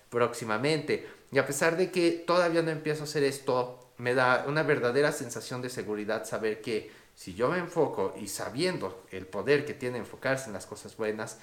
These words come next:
realmente voy a poder hacer algo grande. Así que no trates de abarcar mucho, simplemente enfócate en pequeños cambios,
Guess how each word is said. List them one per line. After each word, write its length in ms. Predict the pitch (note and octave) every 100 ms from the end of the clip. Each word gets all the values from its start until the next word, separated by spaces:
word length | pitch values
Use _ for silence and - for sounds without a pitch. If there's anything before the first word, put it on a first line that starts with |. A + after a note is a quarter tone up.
| - - _ _
realmente 340 | G#2+ C3+ C#3
voy 140 | A2+ A#2
a 80 | A#2
poder 240 | G#2+ G#2+
hacer 240 | G2 -
algo 240 | G2 G2 F#2+
grande. 400 | G2 F#2 F2+ F2 - -
Así 160 | B2 -
que 100 | D#3+
no 160 | D#3
trates 320 | D#3 D3+ D#3 C3+
de 60 |
abarcar 400 | A2 A2 - A2+
mucho, 460 | G2+ F#2+ - - - -
simplemente 840 | - C#3 C#3 B2 B2+ B2+ C3+ -
enfócate 640 | F#2+ - C3+ C#3 C3+ C#3 C3+ - _
en 40 | F#2+
pequeños 460 | A2 - A3 A#3
cambios, 480 | - B2+ B2 B2 C#3+